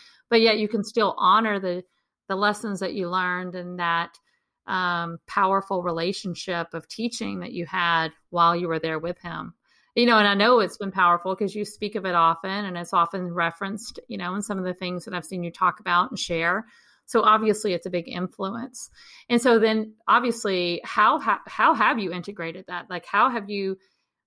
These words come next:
made the Catherine version of that work?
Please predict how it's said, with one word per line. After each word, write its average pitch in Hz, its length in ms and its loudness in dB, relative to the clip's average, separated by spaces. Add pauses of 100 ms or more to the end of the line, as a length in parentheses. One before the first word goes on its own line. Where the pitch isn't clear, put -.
made 208 360 2
the 190 100 -6
Catherine 196 680 -2
version 180 500 0
of 156 140 -10
that 165 340 -4
work? 175 340 -4